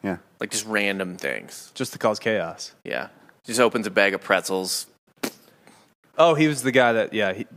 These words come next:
Speaker 3: somebody ripped open the bag of pretzels in the kitchen, um, like a complete savage like this.
Speaker 2: Yeah.
Speaker 3: Um, no way to close it. It was, it, there were just pretzels on the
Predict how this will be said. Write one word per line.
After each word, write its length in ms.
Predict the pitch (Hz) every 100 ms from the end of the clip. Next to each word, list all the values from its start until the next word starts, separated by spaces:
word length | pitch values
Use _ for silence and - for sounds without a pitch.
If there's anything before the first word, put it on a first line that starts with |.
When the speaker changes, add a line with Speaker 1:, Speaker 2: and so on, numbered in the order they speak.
| _
Speaker 3:
somebody 380 | - 156 170 160
ripped 260 | 120 127 -
open 260 | 120 113
the 60 | 101
bag 220 | 95 110
of 60 | 95
pretzels 320 | 117 117 120
in 60 | 120
the 40 |
kitchen, 480 | 117 - 131 139 135 - - - -
um, 200 | - 104
like 140 | 104 101
a 40 |
complete 340 | 98 110 120 101
savage 380 | 107 101 107
like 160 | 95 -
this. 460 | 101 104 120 - -
Speaker 2:
Yeah. 280 | 107 87 - - -
Speaker 3:
Um, 380 | 104 101 98
no 100 | 120 190
way 100 | 147
to 60 |
close 380 | - - 131 113
it. 140 | 95
It 40 | 107
was, 160 | 98 -
it, 200 | 98 98 - - - -
there 80 | 135
were 60 |
just 180 | 110 -
pretzels 360 | 117 107 110 98
on 140 | 98
the 140 | 90